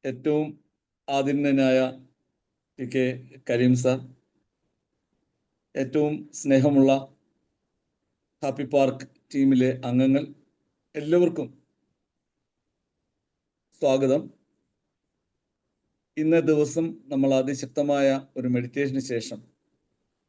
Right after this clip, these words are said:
ഒരല്പസമയം ചിന്തിക്കുവാനായിട്ട് ഞാൻ സെലക്ട് ചെയ്തിരിക്കുന്ന വിഷയം the power of words എന്നുള്ളതാണ്, വാക്കുകളുടെ ശക്തി.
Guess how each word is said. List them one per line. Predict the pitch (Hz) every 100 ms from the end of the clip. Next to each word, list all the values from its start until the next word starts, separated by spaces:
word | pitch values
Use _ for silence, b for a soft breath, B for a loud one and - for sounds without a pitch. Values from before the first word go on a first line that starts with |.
| _
ഒരല്പസമയം | 139 143 143 185 170 151 143 127 - _ _ _ _ _ _ _ _ _ _
ചിന്തിക്കുവാനായിട്ട് | 156 156 160 160 147 143 139 135 131 131 131 - _ _ _ _ _ _ _ _ _ -
ഞാൻ | 139 135
സെലക്ട് | 143 139 139 165
ചെയ്തിരിക്കുന്ന | 143 131 135 139 139 139 -
വിഷയം | 131 123 156 110 - _ _ _ _ _ _ _ _ _ _ _ -
the | 135
power | 131 147 185 180
of | 165 - _
words | 127 143 165 - -
എന്നുള്ളതാണ്, | 139 131 120 107 98 90 - _ _ _ _ _ _ _ _ _
വാക്കുകളുടെ | 131 131 165 165 160 156 139 127 - _ _
ശക്തി. | - 139 - 143